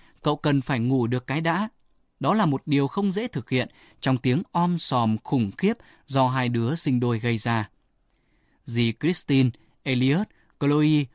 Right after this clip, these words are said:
và Juliet đã thuê một khách sạn ở ngay trung tâm London. Đó là một nơi sang trọng, có các anh nhân viên mặc lễ phục đỏ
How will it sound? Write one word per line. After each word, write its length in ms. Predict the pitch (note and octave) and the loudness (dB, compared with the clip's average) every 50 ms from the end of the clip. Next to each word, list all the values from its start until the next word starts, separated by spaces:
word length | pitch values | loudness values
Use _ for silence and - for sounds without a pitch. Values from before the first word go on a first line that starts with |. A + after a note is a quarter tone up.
| _ _ | _ _
và 80 | C3 B2+ | -4 -4
Juliet 460 | - - E3 E3 D#3+ F3 F3+ G#3 A#3+ - _ _ _ _ _ _ | 0 0 0 2 2 0 0 -2 -2 -6 _ _ _ _ _ _
đã 120 | - C#3 F3+ | -2 -2 -2
thuê 240 | F#3 - G3+ G3+ F#3 | 0 0 0 0 2
một 220 | D#3+ B2+ A#2 - | 0 0 -2 -2
khách 160 | - G#3+ G#3+ | -6 -6 -6
sạn 260 | - - D#3+ C3 A#2+ - _ _ | -4 -4 -2 -2 -4 -6 _ _
ở 160 | - C#3 B2 | -4 -2 -2
ngay 240 | A2 A2 C#3 E3+ F3+ E3 | -2 -2 -4 -4 -4 -2
trung 200 | - F3 E3 D3+ | -2 -2 -2 -2
tâm 160 | D#3 D3 C#3+ | 0 0 0
London. 420 | C#3 C#3 C#3 C3+ C3+ C3+ C3+ B2+ A#2 _ _ _ _ _ _ _ _ _ _ _ _ | 2 0 0 0 0 0 -2 -2 -4 _ _ _ _ _ _ _ _ _ _ _ _
Đó 120 | - C#3 F#3 | 0 2 2
là 140 | A3 G#3+ D#3 | 4 2 2
một 220 | C3 B2+ B2 - | 2 0 0 0
nơi 160 | E3 E3+ F3+ | 0 0 0
sang 300 | E3 - - F#3+ F#3 F3+ | 0 -2 -4 -4 -4 -4
trọng, 240 | - - C3+ A2 - - _ _ _ _ _ _ _ _ _ | -4 -4 -4 -4 -4 -8 _ _ _ _ _ _ _ _ _
có 160 | - A#2+ B2 | -2 0 0
các 200 | - - F#3+ F3+ | 0 -2 -4 -4
anh 180 | - D#3 C3+ C3+ | -2 -2 0 2
nhân 160 | C3 B2+ B2 | 2 0 0
viên 220 | B2 C#3 C3+ B2+ | 0 0 0 0
mặc 240 | B2 B2 A2+ - - | 0 0 -2 -2 -4
lễ 160 | A#2+ C3+ F#3 | -6 -6 -6
phục 260 | G3+ - E3 C3 - - | -4 -4 -4 -4 -4 -4
đỏ 320 | D3+ C3 B2 A2+ G2+ F#2+ | -2 0 0 0 -2 -4